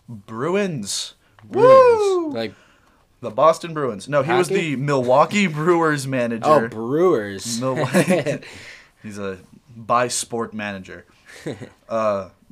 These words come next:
Speaker 1: manager from twenty eleven to twenty fifteen. Twenty eleven, his first season, he led the Brewers,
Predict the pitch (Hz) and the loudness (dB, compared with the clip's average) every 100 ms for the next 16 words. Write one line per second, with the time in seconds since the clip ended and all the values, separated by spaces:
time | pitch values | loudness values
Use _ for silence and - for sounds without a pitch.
0 | _ _ 127 156 160 160 156 147 135 117 | _ _ -4 -2 -2 -4 -2 0 0 -2
1 | 107 160 185 185 156 151 160 160 151 117 | -8 -6 -4 -2 2 2 2 -10 -12 -12
2 | 131 135 127 120 98 110 92 87 _ _ | -8 -6 -6 -10 -10 -12 -14 -18 _ _
3 | _ - 202 220 165 160 156 - 156 151 | _ -4 -2 0 -4 -4 -8 -4 -6 -4
4 | 147 151 120 110 110 _ _ _ 151 180 | -8 -8 -8 -10 -12 _ _ _ -6 -4
5 | 165 143 151 160 160 156 147 - | -4 -4 -4 -4 -4 -6 -10 -14